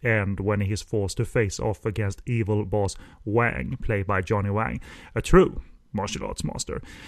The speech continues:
Humiliated by his defeat, Chow tries to get into the Shaolin Temple so that he may actually learn some kung fu. He is even less successful at fooling the monks,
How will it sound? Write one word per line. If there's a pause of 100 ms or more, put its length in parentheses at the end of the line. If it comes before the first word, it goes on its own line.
(120)
Humiliated
by
his
defeat,
Chow
tries
to
get
into
the
Shaolin
Temple
so
that
he
may
actually
learn
some
kung
fu. (380)
He
is
even
less
successful
at
fooling
the
monks,